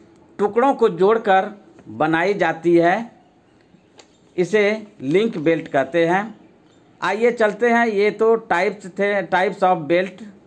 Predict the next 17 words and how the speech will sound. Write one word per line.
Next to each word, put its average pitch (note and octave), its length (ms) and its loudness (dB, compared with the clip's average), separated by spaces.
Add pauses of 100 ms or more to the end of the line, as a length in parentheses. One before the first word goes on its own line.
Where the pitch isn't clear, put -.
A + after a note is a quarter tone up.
(260)
था F#3+ 360 0 (360)
और F3+ 220 0
इसके F3+ 240 -2 (320)
प्रकार F3 340 -2
के F#3 140 -4
बारे E3 280 0
में, E3+ 80 0
विभिन्न F3+ 280 -2
प्रकारों D#3+ 460 -2
को F3+ 140 -2
हमने E3 260 0
जाना D#3+ 360 0 (680)
कि F3 100 0
फ्लैट E3+ 360 -2
बेल्ट E3 340 -4
क्या F#3+ 200 0
है। F3 220 -2